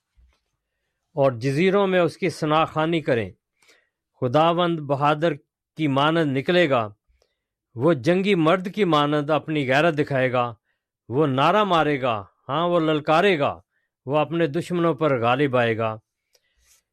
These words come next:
اسی طرح حبق-، حبقوق نبی آن حضرت صلی اللہ علیہ وسلم کے جلال و انوار کی آفاقی تجلیات کا اظہار کرتے ہوئے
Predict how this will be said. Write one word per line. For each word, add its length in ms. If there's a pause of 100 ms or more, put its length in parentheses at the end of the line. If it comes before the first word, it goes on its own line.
(260)
اسی 240
طرح 360 (140)
حبق-، 460 (100)
حبقوق 600
نبی 460 (300)
آن 200
حضرت 240
صلی 280
اللہ 200
علیہ 300
وسلم 420
کے 140
جلال 400
و 40
انوار 420
کی 240
آفاقی 440
تجلیات 720
کا 80
اظہار 300
کرتے 340
ہوئے 260